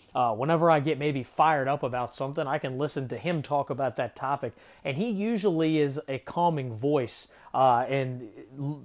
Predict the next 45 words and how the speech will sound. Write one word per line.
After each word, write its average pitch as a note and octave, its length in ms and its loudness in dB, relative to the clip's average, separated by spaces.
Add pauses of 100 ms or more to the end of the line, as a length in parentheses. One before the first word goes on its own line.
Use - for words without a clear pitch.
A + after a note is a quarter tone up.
(140)
is C#3 260 0
asking C#3+ 420 0
people C3+ 220 -2
to B2 80 -4
look C#3+ 220 -2
at C3+ 160 0
it C3+ 80 -10
from C#3+ 160 -2
more C#3 240 0
than C3 200 -2
one B2+ 200 -2
angle. A#2+ 560 -4 (220)
So C#3+ 160 0
I D3 100 6
take D3 320 0
that C#3+ 380 2
and, B2+ 480 -6
and C3 200 -4
utilize C3 580 4
that. A2+ 260 -4 (260)
Uh, C3+ 260 6
very B2+ 400 0
similar E3+ 360 4
to C#3 120 0
other D3 220 4
podcasts B2+ 560 -4
out B2 160 -2
there, A#2 120 -4
Ryan C3+ 280 -2
Pennington, C#3 440 -6
the B2+ 60 -6
Jump B2+ 220 -6
Seat A#2+ 180 -6
Views A#2+ 240 -8
podcast. A#2 600 -6 (320)
Uh, A#2+ 400 4
you A#2 440 -6
know, B2 60 -2
you C3 140 -2
have B2 300 0
the C3 100 -2
Refined C3+ 400 0
by B2 100 0
Fire C3+ 340 2
podcast. A#2+ 580 -4